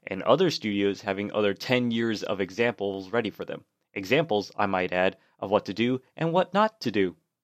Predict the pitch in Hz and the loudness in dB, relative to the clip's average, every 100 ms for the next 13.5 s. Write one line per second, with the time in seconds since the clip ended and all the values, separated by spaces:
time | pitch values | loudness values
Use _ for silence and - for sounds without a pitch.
0 | _ 107 117 95 107 165 208 185 160 151 | _ 2 4 4 0 -2 0 0 0 -2
1 | 139 - - - 285 294 233 240 226 214 | -2 -4 -6 -2 0 0 -2 0 0 0
2 | 190 180 147 135 - 110 139 117 95 _ | 2 4 4 2 -8 -2 -2 -2 -10 _
3 | - 170 196 202 208 208 208 180 160 139 | 0 2 4 4 4 2 0 0 2 0
4 | - 139 127 107 98 - 104 101 92 92 | 0 2 4 4 0 0 4 4 2 0
5 | 101 123 202 - - - _ - 123 139 | 2 2 2 -2 -6 -10 _ -8 -4 0
6 | 165 160 160 147 120 - 127 120 _ _ | 2 2 2 2 2 0 -6 -6 _ _
7 | - 101 101 - 117 117 113 113 104 101 | -2 0 0 0 0 2 2 2 -2 -2
8 | 95 101 98 - _ _ _ _ 110 98 | 0 0 0 -4 _ _ _ _ 4 4
9 | 90 85 - _ _ _ _ _ _ _ | 2 -10 -12 _ _ _ _ _ _ _
10 | - 107 - 165 180 147 - 147 143 - | -8 -8 2 4 4 0 -2 0 0 -2
11 | 101 - - 135 156 180 180 165 - 127 | -8 -6 0 2 2 0 -2 -6 0 0
12 | 135 123 123 120 110 101 - 104 110 104 | 0 0 0 2 2 0 0 -2 0 0
13 | - 98 104 95 | -2 -4 -4 -4